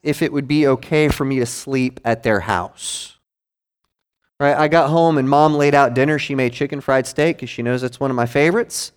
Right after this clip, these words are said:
Uh, and when she laid all that out, I didn't ask if I could have something to eat.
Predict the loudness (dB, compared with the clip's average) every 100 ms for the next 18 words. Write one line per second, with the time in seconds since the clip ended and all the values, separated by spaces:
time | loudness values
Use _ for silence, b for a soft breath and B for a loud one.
0 | _ _ _ _ _ _ _ _ 0 2
1 | 0 -2 -4 -2 2 2 2 2 4 4
2 | 4 4 4 2 2 2 0 -4 0 2
3 | 4 2 0 -4 -4 -6 0 0 0 0
4 | 0 0 0 -2 -4 -10 -10 -12 -12 -12
5 | _ -16 -16